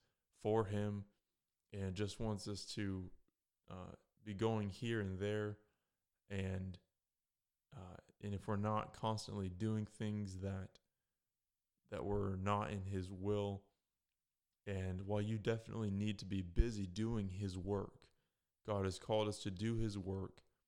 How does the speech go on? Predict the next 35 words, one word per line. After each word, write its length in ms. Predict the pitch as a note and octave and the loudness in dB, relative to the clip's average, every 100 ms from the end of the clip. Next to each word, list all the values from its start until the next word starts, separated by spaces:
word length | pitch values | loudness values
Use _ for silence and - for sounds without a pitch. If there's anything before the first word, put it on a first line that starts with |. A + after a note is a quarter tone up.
| _ _ _ _ _ _ _ _ - | _ _ _ _ _ _ _ _ -2
but 200 | G#2 G#2 | 2 2
he's 160 | G#2 G2+ | 2 2
also 280 | A2 A2+ G#2+ | 2 2 -2
called 420 | - A2 A#2+ G2+ | 0 2 4 2
us 380 | G2 G2 - - | 0 -2 -8 -10
to 460 | - A#2 G#2 G2 F#2 - _ _ _ G2 | -6 -2 0 0 -4 -8 _ _ _ -4
be 240 | - A#2 A2+ | 0 2 2
with 360 | G2 A2 - | 2 2 0
him, 320 | G2 F#2 F#2 F2+ _ _ _ _ - | -4 -4 -4 -8 _ _ _ _ -8
and 220 | G2+ G2 | -4 -2
he 180 | G#2 G#2+ | 0 0
is 340 | - A2 G2+ | 0 -4 -4
concerned 880 | - A2+ G2 - - A#2+ A#2+ G2+ G2 - _ _ _ | -4 -4 -4 -4 -2 -2 0 -2 -4 -8 _ _ _
for 220 | - A2 - | -2 0 2
our 360 | G#2 G2+ G2 | 2 2 0
longevity. 800 | - G2+ G2 F#2+ G#2 F#2+ - - - _ _ _ _ _ | 0 2 2 4 2 2 -4 -10 -16 _ _ _ _ _
He, 360 | G#2+ G2+ - - | -4 -2 -4 -8
he 160 | A2+ | -4
doesn't 340 | G#2+ A#2+ B2 G2+ | 0 0 0 -2
just 260 | A2 G#2 | -2 -2
want 260 | G2+ G2+ A2 | -2 0 0
us 100 | G#2 - | 0 -2
to 140 | G#2 | -4
go, 240 | F#2+ A2+ G#2+ | 0 2 2
go, 180 | G#2 G2+ | 2 2
go 180 | G2 G#2+ | 2 2
until 200 | G#2 G2+ | 2 0
we 80 | |
burn 320 | F#2 F#2 G2+ F#2+ | 4 6 6 6
out. 400 | G2 F#2+ - - _ _ _ - | 0 -2 -6 -14 _ _ _ -2
He 60 | |
wants 260 | A2 B2+ - | 2 2 0
us 120 | A#2 | -6
to 160 | - A2+ | -2 0
win, 480 | G2 G#2+ G#2+ G#2 | 2 2 0 -2